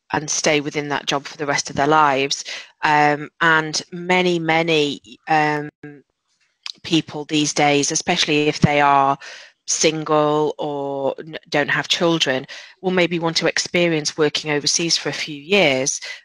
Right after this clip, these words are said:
uh, before coming back to the U K to settle down. Um,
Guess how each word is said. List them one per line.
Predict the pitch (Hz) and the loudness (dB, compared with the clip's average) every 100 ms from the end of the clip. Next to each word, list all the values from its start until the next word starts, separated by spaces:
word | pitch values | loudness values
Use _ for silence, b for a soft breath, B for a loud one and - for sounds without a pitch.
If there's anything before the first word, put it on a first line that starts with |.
| - | -2
uh, | 151 151 | -2 0
before | 151 - 151 147 143 - _ | -6 -2 0 0 -2 -4 _
coming | - 160 | -6 -4
back | 143 143 | -2 -2
to | - | -4
the | 151 | -4
U | 139 | -6
K | - 135 | -4 -4
to | - | -2
settle | - 135 - 143 | -2 -4 -6 -4
down. | 143 151 139 127 127 B B B - | 0 2 0 -2 -6 B B B -2
Um, | 156 151 147 143 | 2 4 4 0